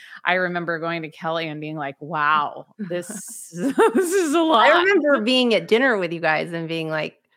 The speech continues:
Speaker 2: my eyeballs popping out of my head, and I
Speaker 1: <laughs>
Speaker 2: was like, "You know, I really like this <laughs> conversation, and I'm noticing I'm
Speaker 1: <laughs>
Speaker 2: getting very triggered," laughing all the way through it, of course.
Speaker 1: Totally, but, but that, that,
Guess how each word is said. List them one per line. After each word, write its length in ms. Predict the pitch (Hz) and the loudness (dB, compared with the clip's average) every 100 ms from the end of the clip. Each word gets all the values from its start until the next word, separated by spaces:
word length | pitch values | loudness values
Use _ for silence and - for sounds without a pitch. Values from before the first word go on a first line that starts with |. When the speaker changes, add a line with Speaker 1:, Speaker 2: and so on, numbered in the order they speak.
| _ _ - | _ _ -6
Speaker 2:
my 200 | 180 180 | 0 2
eyeballs 640 | - 185 175 151 147 - - | 4 2 2 -2 -2 -4 -10
popping 360 | - - - | -4 -4 -4
out 140 | 170 - | -6 -6
of 60 | |
my 180 | 170 151 | -6 -6
head, 440 | 156 170 165 170 185 | -2 0 2 0 -4
and 100 | 180 | -4
I 140 | 170 | -4
Speaker 1:
<laughs> 20 | |
Speaker 2:
was 100 | 170 170 | -6 -4
like, 280 | 165 175 202 | -4 -4 -4
"You 100 | 202 | -2
know, 640 | 220 226 233 233 226 233 _ _ _ _ | 0 2 2 0 -2 -6 _ _ _ _
I 180 | - 208 | -4 -2
really 520 | 226 185 185 202 214 | -2 -4 -4 -2 -2
like 300 | 202 185 185 - | -2 -4 -8 -12
this 160 | 208 | -18
<laughs> 20 | |
conversation, 960 | - 233 214 208 208 294 427 440 392 - - - | -10 -8 -6 -8 -4 0 -2 -4 -12 -12 -16 -12
and 200 | 202 196 | -6 -4
I'm 220 | 185 185 | -2 -2
noticing 460 | - - 740 240 240 | -2 -6 -6 -4 -2
I'm 180 | 240 226 | -2 -4
Speaker 1:
<laughs> 0 | |
Speaker 2:
getting 380 | 190 196 196 | -4 -4 -6
very 280 | 180 160 165 | -4 -6 -6
triggered," 580 | 170 277 240 190 165 185 | -4 -2 0 -2 -4 -6
laughing 500 | 180 175 185 175 170 | 0 0 0 -4 -6
all 140 | 160 170 | -6 -6
the 80 | 165 | -6
way 160 | 160 | -10
through 300 | 180 - 240 | -12 -8 -6
it, 180 | 190 165 | -6 -8
of 80 | 185 _ | -14 _
course. 560 | 170 - 208 _ _ - 240 | -14 -12 -14 _ _ -20 -20
Speaker 1:
Totally, 680 | - 208 190 82 85 202 _ - | -14 -12 -12 -14 -18 -20 _ -16
but, 200 | 180 - | -14 -8
but 140 | 185 | -6
that, 280 | 175 151 - | -2 -4 -4
that, 280 | 175 120 | -6 -6